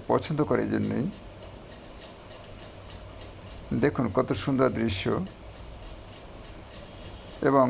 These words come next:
অবশেষে চলে আসলাম আমরা সেই কৃষকের বাড়িতে, যেখানে তার গরম গরম আখের ছোবড়া দেখা যাচ্ছে এবং আখের মিঠা আমাদেরকে খেতে দিয়েছিল।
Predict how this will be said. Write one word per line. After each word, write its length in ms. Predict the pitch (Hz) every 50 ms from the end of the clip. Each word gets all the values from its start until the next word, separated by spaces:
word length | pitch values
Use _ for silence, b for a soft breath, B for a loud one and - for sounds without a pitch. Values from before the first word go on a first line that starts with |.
| 120 -
অবশেষে 460 | 117 120 139 - - 156 131 143 135
চলে 220 | 113 139 131 131
আসলাম 280 | 131 127 - 143 131 127 127
আমরা 220 | 123 120 117 120 120
সেই 240 | - - - 113 110
কৃষকের 440 | 95 120 113 - 127 117 - 123
বাড়িতে, 360 | 113 113 107 110 101 95 - - 247 - - B B B B B B B B B B B B B - -
যেখানে 320 | 110 123 139 - 143 135 127
তার 260 | - 139 127 127 123 120
গরম 360 | 101 95 123 123 123 131 135 127
গরম 260 | 135 135 135 127 123 120 117 - - - - - - - - -
আখের 440 | - - 117 123 - - 139 127 110 101 - - -
ছোবড়া 300 | - - 135 123 104 135
দেখা 240 | 123 127 127 120 127
যাচ্ছে 340 | 120 120 117 92 - - 120 127 226 233 - - - - - - - - - - - - - - - - - -
এবং 260 | - 117 120 120 120 113 110 104 92 90 - - - - - - - - - - - - - - - - - - - - - - -
আখের 300 | - 113 123 - 156 135 131
মিঠা 360 | 127 127 123 - - 143 135 127 - - - - -
আমাদেরকে 420 | - 113 123 127 117 131 - - 131 117
খেতে 280 | - - 139 - 139 127
দিয়েছিল। 420 | 117 127 127 117 101 - 117 110